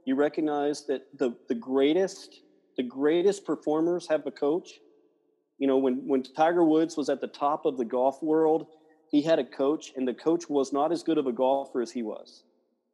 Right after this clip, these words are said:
But he was able to watch him from, you know, from afar. He, he wasn't in Tiger Woods' perspective,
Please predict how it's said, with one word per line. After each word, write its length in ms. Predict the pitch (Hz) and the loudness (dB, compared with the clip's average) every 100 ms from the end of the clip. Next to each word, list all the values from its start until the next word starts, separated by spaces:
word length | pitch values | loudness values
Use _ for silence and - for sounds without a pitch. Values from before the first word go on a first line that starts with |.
| _ - | _ 4
But 200 | 139 - | 4 4
he 140 | 147 | 4
was 260 | 156 131 151 | 4 2 2
able 220 | 147 143 | 2 2
to 140 | - 131 | 2 2
watch 440 | 120 143 170 - | 4 4 2 -2
him 280 | 175 170 160 | -2 -2 -4
from, 360 | 160 143 139 - | -2 0 -2 0
you 80 | 143 | 0
know, 120 | 123 | 0
from 240 | - 139 | 0 -2
afar. 360 | 123 - 185 147 | -2 2 2 2
He, 220 | 151 151 - | 0 -6 -4
he 100 | 147 | -2
wasn't 400 | 143 165 185 190 | 4 4 6 4
in 160 | 170 160 | 4 0
Tiger 360 | - 170 160 147 | 2 0 2 0
Woods' 380 | 151 156 147 - | 2 0 -2 -10
perspective, 580 | 147 131 131 117 117 143 | -8 -4 -4 -4 -8 -10